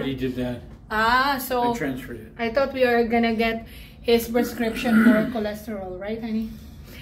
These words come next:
Speaker 2: That,
Speaker 1: Yeah.
Speaker 2: thank God that's all he's, uh, taking right now. The
Speaker 1: I
Speaker 2: main
Speaker 1: transferred it
Speaker 2: maintenance.
Speaker 1: from a thirty month supply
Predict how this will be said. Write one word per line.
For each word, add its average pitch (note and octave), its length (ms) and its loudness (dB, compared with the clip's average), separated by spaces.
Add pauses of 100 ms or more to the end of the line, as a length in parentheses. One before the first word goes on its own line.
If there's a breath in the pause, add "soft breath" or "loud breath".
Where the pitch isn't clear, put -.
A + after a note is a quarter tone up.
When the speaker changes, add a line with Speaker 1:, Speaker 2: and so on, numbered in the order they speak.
(160 loud breath)
Speaker 2:
That, C4 360 4
Speaker 1:
Yeah. - 20 -20
Speaker 2:
thank E4 240 2
God D4+ 160 4
that's D4+ 220 4
all C#4 260 2
he's, C#4 360 -2
uh, A3 280 0
taking A3+ 640 -2 (380 loud breath)
right A3 240 2
now. G#3 500 -2 (160)
The A3+ 80 -8
Speaker 1:
I - 20 2
Speaker 2:
main A3+ 200 4
Speaker 1:
transferred E3 420 2
it - 140 6
Speaker 2:
maintenance. G#3+ 180 0
Speaker 1:
from C3+ 220 0
a C3 180 -2
thirty D3+ 680 -2 (560 loud breath)
month C3+ 240 -6
supply B2+ 480 -4